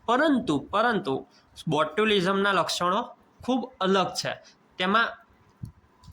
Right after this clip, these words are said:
ઝાડા અને ઉલટીની અસર થતી નથી, ઝાડા અને ઉલટી થતા નથી. કયા પ્રકારના, અ, ફૂડ પોઈઝનિંગમાં ઝાડા અને ઉલટી થતા નથી એવું પૂછવામાં આવે તમને, તો તમે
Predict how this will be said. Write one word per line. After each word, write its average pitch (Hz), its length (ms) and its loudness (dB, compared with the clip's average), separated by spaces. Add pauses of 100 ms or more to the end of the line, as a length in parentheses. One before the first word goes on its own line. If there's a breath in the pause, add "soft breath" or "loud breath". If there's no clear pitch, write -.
(340)
ઝાડા 165 380 2
અને 196 340 0
ઉલટીની 180 540 0
અસર 165 260 0
થતી 165 340 -2
નથી, 143 360 -4
ઝાડા 147 320 2
અને 175 280 0
ઉલટી 156 360 -2
થતા 170 340 0
નથી. 180 420 -2 (360 soft breath)
કયા 247 220 0
પ્રકારના, 202 640 0
અ, 151 800 0
ફૂડ 190 140 2
પોઈઝનિંગમાં 175 680 -2
ઝાડા 139 300 0
અને 165 120 -2
ઉલટી 156 300 -4
થતા 160 320 -4
નથી 160 400 -4 (220 loud breath)
એવું 190 240 0
પૂછવામાં 185 580 0
આવે 160 280 -2 (160 loud breath)
તમને, 151 320 -2
તો 170 160 -6
તમે 175 300 -2